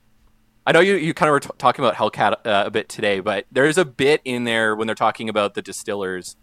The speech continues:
and, and, and Brody's time with Tim on Hellcat, and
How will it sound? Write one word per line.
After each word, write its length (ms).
and, 640
and, 260
and 160
Brody's 320
time 280
with 120
Tim 240
on 140
Hellcat, 640
and 240